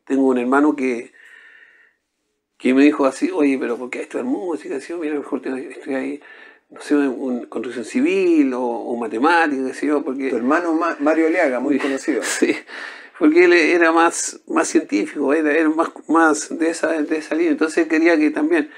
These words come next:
Speaker 1: y tiene toda la razón, o sea, igual él tenía su posibilidad. La cosa es que estudié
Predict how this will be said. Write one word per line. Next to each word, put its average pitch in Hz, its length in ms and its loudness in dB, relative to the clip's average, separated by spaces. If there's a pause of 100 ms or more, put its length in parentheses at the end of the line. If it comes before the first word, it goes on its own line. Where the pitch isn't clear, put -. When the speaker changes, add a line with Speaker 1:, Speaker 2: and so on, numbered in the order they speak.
(200)
Speaker 1:
y 175 100 -2
tiene 196 220 4
toda 202 140 4
la 196 80 4
razón, 247 340 0
o 160 60 4
sea, 165 220 4
igual 175 360 4
él 165 400 0
tenía 156 280 -2
su 143 100 -4
posibilidad. - 340 -8
La 139 140 0
cosa 156 220 -2
es - 60 -12
que 139 200 0
estudié 151 880 2